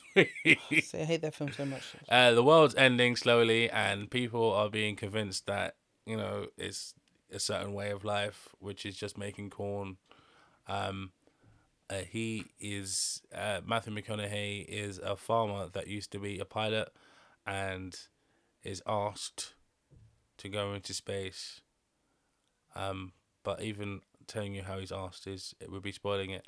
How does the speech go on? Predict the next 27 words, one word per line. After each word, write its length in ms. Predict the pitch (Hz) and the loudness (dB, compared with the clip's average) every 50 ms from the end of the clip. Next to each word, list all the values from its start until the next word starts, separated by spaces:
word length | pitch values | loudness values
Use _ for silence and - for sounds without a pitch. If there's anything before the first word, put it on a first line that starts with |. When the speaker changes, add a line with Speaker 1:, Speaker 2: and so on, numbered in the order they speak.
| - 147 | -2 0
Speaker 2:
Yeah, 220 | 151 143 135 135 - | 2 2 2 0 0
I 100 | 147 170 | -2 0
think 140 | - - - | 0 2 2
that's 180 | 139 104 98 | 2 2 4
Speaker 1:
Um, 60 | 156 | 4
Speaker 2:
enough. 260 | 143 131 127 - - - | 2 2 2 -2 -10 -2
I 100 | - 165 | 0 2
think 200 | 165 165 147 127 | 2 2 2 0
that's, 160 | 117 117 - - | -2 -6 -6 -4
you 60 | 156 131 | -2 -2
know, 80 | 123 | -2
Speaker 1:
yeah, 80 | 127 131 - | -2 -4 0
Speaker 2:
farmer, 520 | - 156 151 151 147 147 143 143 143 139 _ - _ - | 4 6 6 8 6 4 2 2 0 -4 _ -18 _ -4
Speaker 1:
and 180 | 113 117 113 110 | -2 -2 0 2
Speaker 2:
spaceman. 380 | 139 135 - - 120 120 110 - - _ _ - - | 0 -2 -2 -4 -6 -6 -8 -12 -18 _ _ -6 -4
Speaker 1:
uh, 60 | 120 | -2
it's 180 | 104 98 - - | -2 -2 -2 -2
Christopher 380 | - 156 147 - - - 139 | 0 0 0 0 0 -2 0
Nolan, 400 | 131 127 120 120 120 127 131 131 - _ _ _ - | 2 2 2 2 2 0 -2 -4 -8 _ _ _ -10
and 240 | - 107 107 104 92 | -6 -4 -4 -4 -4
it's, 540 | 87 107 101 - - - - - - - - - | -4 -6 -8 -6 -4 -4 -4 -2 -4 -6 -8 -8
um, 500 | 104 107 101 98 98 98 98 98 98 92 _ _ _ _ _ _ _ _ _ - | -6 -4 -4 -4 -4 -4 -6 -8 -10 -12 _ _ _ _ _ _ _ _ _ -8
written 320 | - 120 139 - 147 139 127 | -2 0 0 0 2 0 0
in 160 | 120 117 110 | 0 -2 -2
such 300 | - - 147 135 - - | 2 2 0 0 0 -2
a 80 | 131 117 | -4 0
way 460 | 117 123 117 98 92 95 101 110 | 2 2 2 2 0 -4 -6 -10